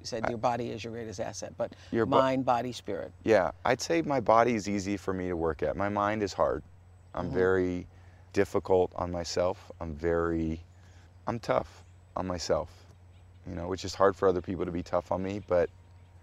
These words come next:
Speaker 2: 'cause I'm pretty tough on myself.
Speaker 1: In mind?
Speaker 2: In mind.
Speaker 1: Okay. Spirit? Where are
Speaker 2: Pretty
Speaker 1: you, how, where are you with the spirit, Tom?
Speaker 2: You know, working at that too.
Speaker 1: <laughs>
Speaker 2: Working at that too. Sometimes when you don't like what you see, you just brush it aside and deal with it for another time.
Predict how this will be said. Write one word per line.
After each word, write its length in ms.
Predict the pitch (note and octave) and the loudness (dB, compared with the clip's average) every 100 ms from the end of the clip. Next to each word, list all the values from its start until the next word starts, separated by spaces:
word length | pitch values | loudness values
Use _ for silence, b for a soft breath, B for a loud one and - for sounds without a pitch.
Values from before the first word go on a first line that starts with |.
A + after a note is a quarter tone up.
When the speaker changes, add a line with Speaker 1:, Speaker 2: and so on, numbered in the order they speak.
| b b b - | b b b -12
Speaker 2:
'cause 160 | - F2 | -6 -4
I'm 120 | E2+ - | -4 -6
pretty 200 | - E2+ | -4 -2
tough 260 | - E2 D#2 | -2 -4 -6
on 60 | |
myself. 420 | D#2 D#2+ D#2 D#2 - - | -8 -8 -8 -8 -8 -6
Speaker 1:
In 180 | D#3+ | -2
mind? 400 | D#3+ C3+ A#2 - - - - F2 | 0 -2 -4 -12 -20 -20 -16 -10
Speaker 2:
In 100 | E2+ | -8
mind. 320 | D#2+ D2+ - | -8 -8 -12
Speaker 1:
Okay. 160 | A2 - - - - | -14 -16 -18 -20 -18
Spirit? 420 | - - D#3+ G#3 - b b b b b - - | -14 -4 -2 -2 -4 b b b b b -20 -10
Where 180 | G3+ G3 | -2 0
are 40 | |
Speaker 2:
Pretty 160 | F3+ E3+ | 2 0
Speaker 1:
you, 60 | |
how, 140 | G#3 A#3+ | -4 -2
where 220 | C#4 A3 | 0 2
are 40 | |
you 140 | E3 C3+ | 0 -2
with 160 | B2+ | -6
the 80 | B2+ | -10
spirit, 520 | - - A2+ G#2+ - - | -12 -8 -6 -8 -12 -12
Tom? 240 | - - | -10 -6
Speaker 2:
You 60 | C#3+ | -2
know, 300 | E3+ F3 F3+ - | 0 -2 -4 -2
working 320 | B2+ D3 D3+ | 0 2 0
at 100 | C#3+ | 0
that 220 | C#3+ C#3 | 2 2
too. 340 | - C#3 C#3 C#3+ E3 D3 G3 | 2 0 0 -2 -8 -8 -8
Speaker 1:
<laughs> 300 | F3 - - | -8 -10 -4
Speaker 2:
Working 340 | A#2+ A#2+ B2+ | 0 0 -2
at 80 | A#2+ | -4
that 200 | A#2+ A#2 | -2 -2
too. 320 | - A2+ A#2 B2 | -2 -2 -2 -6
Sometimes 480 | - D3 D3+ C#3+ | -6 -2 0 0
when 80 | C3+ | 2
you 80 | C3 | 2
don't 200 | C3 B2 | 2 4
like 220 | G#2+ A2+ | 4 4
what 160 | A#2 - | 0 -4
you 60 | |
see, 220 | G#2+ - G#2+ | -6 -2 0
you 180 | A2 | 0
just 220 | G2 G#2 - | 0 -2 2
brush 260 | F#2+ - | 2 2
it 40 | G2 | -4
aside 260 | - G2 | 0 -2
and 120 | F#2+ | -2
deal 140 | F2+ F#2 | -2 -2
with 160 | F#2 | -2
it 100 | F2 | -6
for 140 | - F#2 | -4 -4
another 260 | F2+ F2+ F2+ | -2 -2 -2
time. 360 | F#2 F2 D#2 | -4 -6 -8